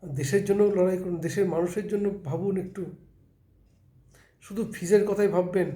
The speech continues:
কুড়ি লক্ষ, পঁচিশ লক্ষ টাকা আমাদের, আমার আপনার ট্যাক্সের টাকায় আপনি ফিজ নিচ্ছেন, সেটা আপনার,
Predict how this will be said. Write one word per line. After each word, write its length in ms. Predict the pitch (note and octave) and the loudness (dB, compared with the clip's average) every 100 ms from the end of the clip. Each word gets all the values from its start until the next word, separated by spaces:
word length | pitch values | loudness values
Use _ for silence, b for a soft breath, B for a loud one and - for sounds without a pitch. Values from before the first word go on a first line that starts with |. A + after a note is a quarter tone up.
| - B B B - | -12 B B B -10
কুড়ি 140 | G3 | -2
লক্ষ, 280 | F#3+ F#3 F#3 | -2 -2 -4
পঁচিশ 420 | F3+ F#3 F#3 F3 | -4 -4 -4 -4
লক্ষ 200 | F#3+ - | -4 -2
টাকা 180 | F3+ E3+ | 0 2
আমাদের, 300 | F3 F#3 F#3 | 2 4 4
আমার 340 | F#3 F3+ F#3 F3+ | 2 2 2 2
আপনার 540 | F3+ F3+ F3+ - - b b b - | 2 0 -2 -4 -18 b b b -6
ট্যাক্সের 320 | F3+ F3 G3+ G3+ | -6 -2 -2 -2
টাকায় 380 | F#3 F3 F#3 F#3 B B B | -4 -2 -2 -2 B B B
আপনি 220 | F#3 F#3+ | -8 -4
ফিজ 320 | F3+ G3 F3+ F#3 | -4 -4 -4 -2
নিচ্ছেন, 460 | F#3 F#3 F#3 F#3+ | -4 -4 -6 -6
সেটা 320 | - F#3 F#3+ | -6 -4 0
আপনার, 420 | F#3+ G3 F#3 - | 0 2 0 -4